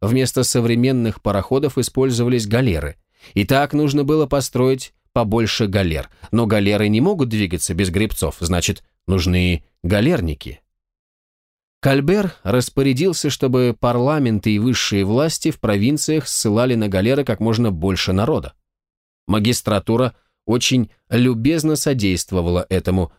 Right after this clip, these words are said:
Кто-нибудь не снимал шляпы, в то время как мимо проходил крестный ход. Его отправляли на галеры как гугенота. На улице попадался мальчик, если ему было больше пятнадцати лет, и он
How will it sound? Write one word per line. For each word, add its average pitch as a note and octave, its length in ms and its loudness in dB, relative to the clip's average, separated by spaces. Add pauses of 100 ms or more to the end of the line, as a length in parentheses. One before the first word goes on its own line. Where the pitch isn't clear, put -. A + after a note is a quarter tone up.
(520)
Кто-нибудь F3 840 -2
не C#3+ 200 2
снимал C#3+ 480 0
шляпы, B2+ 520 -2
в - 80 -12
то F#2+ 140 -4
время G#2 320 0
как - 240 -4
мимо A2 260 2
проходил G2+ 520 -2
крестный F#2+ 480 -2
ход. D2 400 -8
Его G2 180 2
отправляли F#2+ 500 -2
на F2+ 120 0
галеры F2+ 420 0
как F#2+ 240 -4
гугенота. E2+ 720 -2 (720)
На G2+ 140 2
улице A#2 420 0
попадался G#2 520 -2
мальчик, F#2+ 540 -2 (200)
если B2+ 260 0
ему B2 160 2
было A#2 200 2
больше A2 320 0
пятнадцати F#2 540 -2
лет, G#2+ 260 0
и G2 80 0
он G#2 240 0